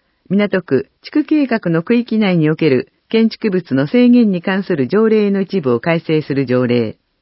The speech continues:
主な質疑、北青山三丁目地区内の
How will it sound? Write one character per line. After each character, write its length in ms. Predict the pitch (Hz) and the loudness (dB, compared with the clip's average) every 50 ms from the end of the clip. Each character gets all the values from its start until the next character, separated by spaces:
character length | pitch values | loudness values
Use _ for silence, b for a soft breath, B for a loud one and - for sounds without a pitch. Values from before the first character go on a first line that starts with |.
| _ _ _ _ _ _ _ _ _ _ | _ _ _ _ _ _ _ _ _ _
主 220 | - 277 294 277 254 | 0 4 4 4 4
な 140 | 214 190 190 | 2 0 -4
質 200 | - - 170 156 | -6 -6 -6 -4
疑、 220 | 127 117 - - _ _ _ _ _ _ _ _ _ | -4 -4 -6 -8 _ _ _ _ _ _ _ _ _
北 320 | - - - - 254 - - | -20 -8 -4 -4 -2 0 0
青 160 | 220 233 226 | 0 2 2
山 220 | 214 180 156 151 | 2 0 -2 -2
三 220 | - - 202 202 190 | -2 -2 -2 -2 -2
丁 200 | - 196 196 185 | -2 -2 0 0
目 140 | 185 185 | -2 -4
地 80 | - - | -6 -6
区 120 | - 190 | -6 -4
内 220 | 180 165 147 139 131 | -2 0 0 0 0
の 240 | 127 127 123 131 | 0 -2 -2 -4